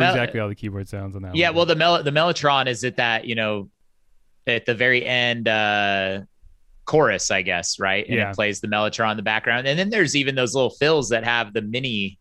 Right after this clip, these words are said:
Speaker 1: the mini
Speaker 2: The
Speaker 1: moog.
Speaker 2: mini moog, yes.
Speaker 1: Yeah, so, yeah, it's just, that's the thing. This, this song is their second most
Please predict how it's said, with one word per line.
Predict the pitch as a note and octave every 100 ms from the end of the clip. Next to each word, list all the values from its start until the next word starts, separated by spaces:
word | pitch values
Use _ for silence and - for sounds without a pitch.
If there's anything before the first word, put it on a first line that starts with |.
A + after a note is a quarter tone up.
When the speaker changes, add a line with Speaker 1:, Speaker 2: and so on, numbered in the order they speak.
| -
Speaker 1:
the | B2
mini | C3 C#3
Speaker 2:
The | C3 G#2 F#2+
Speaker 1:
moog. |
Speaker 2:
mini | A#2 A2+
moog, | A2 G#2+ G2+ - -
yes. | G#2 F#2+
Speaker 1:
Yeah, | - C3+ C#3
so, | G#2+ - B2 A#2
yeah, | B2 A#2 F#2+
it's | A#2 C3+
just, | F3 D3 - - - _ - F#3
that's | D#3+ -
the | D3+
thing. | D#3 G2+ F#2
This, | A#2+ D3+ F#3+ -
this | A#2 D3 F3+ - - - _ _
song | - D#3+ C#3+ F#2+ A2+ A#2
is | A#2 G2
their | A2+ G#2
second | - - D3 C#3+ G#2+ F#2 - - -
most | F2 E2 - -